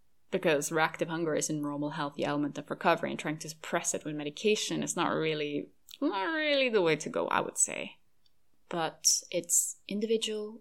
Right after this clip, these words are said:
up to every person to try things, make their own choices.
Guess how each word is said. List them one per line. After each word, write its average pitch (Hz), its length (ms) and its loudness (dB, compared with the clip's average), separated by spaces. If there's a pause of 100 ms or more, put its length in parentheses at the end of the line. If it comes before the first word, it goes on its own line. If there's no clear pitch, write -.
up 185 200 -2
to 214 120 -2
every 196 200 0
person 180 760 0
to 170 440 -2
try 180 240 2
things, 180 720 -6
make 175 220 -4
their 170 120 -2
own 170 120 -2
choices. 170 800 -4